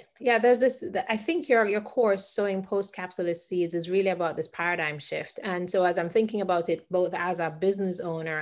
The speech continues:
as an educator, as, I mean, I homeschooled for fourteen years. There's so much that's invisible, but permeating through every conversation we have with everyone, both clients,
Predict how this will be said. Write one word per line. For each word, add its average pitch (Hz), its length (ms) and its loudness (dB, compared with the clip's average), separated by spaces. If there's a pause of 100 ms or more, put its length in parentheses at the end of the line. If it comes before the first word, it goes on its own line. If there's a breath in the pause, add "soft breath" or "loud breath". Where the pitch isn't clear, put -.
as 165 160 -6
an 160 140 -4
educator, 160 840 -2 (260 loud breath)
as, 190 260 -4
I 185 120 -6
mean, 190 160 0
I 185 80 -2
homeschooled 208 460 0
for 175 80 -6
fourteen 175 420 -4
years. 180 320 -2 (500 loud breath)
There's 175 160 -2
so 240 400 4
much 214 320 0
that's 175 480 -4 (320)
invisible, 190 1080 -2
but 175 200 -8
permeating 175 760 -2
through 180 320 -2
every 175 200 -2
conversation 165 680 -2
we 156 120 -2
have 147 260 -4
with 160 180 -2
everyone, 165 680 -4
both 180 280 -2
clients, 180 580 0